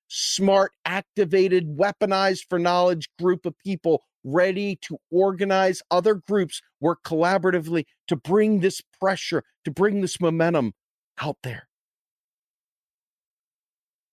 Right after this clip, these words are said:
And I'm not saying don't vote, cast your fucking vote, do what you gotta do.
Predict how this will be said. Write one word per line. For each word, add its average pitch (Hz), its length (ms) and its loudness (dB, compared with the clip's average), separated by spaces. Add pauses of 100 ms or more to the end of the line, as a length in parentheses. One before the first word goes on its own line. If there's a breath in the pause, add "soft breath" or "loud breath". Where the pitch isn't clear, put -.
(260)
And 160 100 2
I'm 185 80 2
not 220 220 0
saying 214 340 0
don't 185 300 -2
vote, 269 280 0
cast - 380 -6
your 196 80 -6
fucking 170 380 -2
vote, 147 300 2
do 156 120 2
what 185 180 -2
you 185 80 -6
gotta 170 300 0
do. 156 180 2